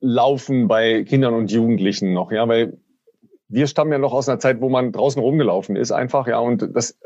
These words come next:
irgendwie gar nicht jetzt als Sport deklariert war, sondern man war irgendwie unterwegs, ja, und ist irgendwo rumgerannt.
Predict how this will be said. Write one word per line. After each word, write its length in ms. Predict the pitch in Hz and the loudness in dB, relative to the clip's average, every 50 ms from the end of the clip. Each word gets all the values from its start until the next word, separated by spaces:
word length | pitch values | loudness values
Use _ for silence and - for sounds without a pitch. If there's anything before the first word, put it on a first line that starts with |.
| - _ - | -20 _ -2
irgendwie 640 | - 127 135 135 123 127 127 123 123 123 - - - - | 0 2 2 2 2 0 0 0 0 -2 -4 -6 -10 -8
gar 180 | 104 - 120 123 | -4 -2 0 0
nicht 200 | 131 131 127 - | 0 -2 -2 -2
jetzt 200 | 131 117 - - | -2 -2 0 0
als 220 | - 120 120 - | 0 0 0 -2
Sport 400 | - - - - 120 120 175 143 | -4 -6 -4 -2 -2 -2 0 0
deklariert 580 | - 143 147 - 127 113 101 104 117 123 123 - | -2 -2 -2 0 -2 -2 0 0 -2 -2 -2 0
war, 140 | 127 123 117 | 0 0 0
sondern 220 | 123 123 123 123 | 0 -2 0 0
man 160 | 123 120 110 | 0 0 0
war 200 | 101 120 127 127 | 0 0 -2 -2
irgendwie 440 | - 135 139 143 139 135 113 127 127 | -2 -2 0 0 0 0 0 0 -2
unterwegs, 760 | - 135 123 131 117 101 98 127 147 135 98 - - - - | -2 -2 -2 -2 -2 -2 0 0 0 0 -2 -4 -8 -10 -6
ja, 160 | - - 104 120 | -2 0 0 0
und 140 | 123 113 | 0 0
ist 120 | 110 110 - | -4 -4 -2
irgendwo 200 | - 110 107 113 | -2 -2 0 0
rumgerannt. 600 | 104 113 131 147 127 107 85 87 104 131 147 143 | 0 2 2 2 0 0 0 0 0 0 -2 -4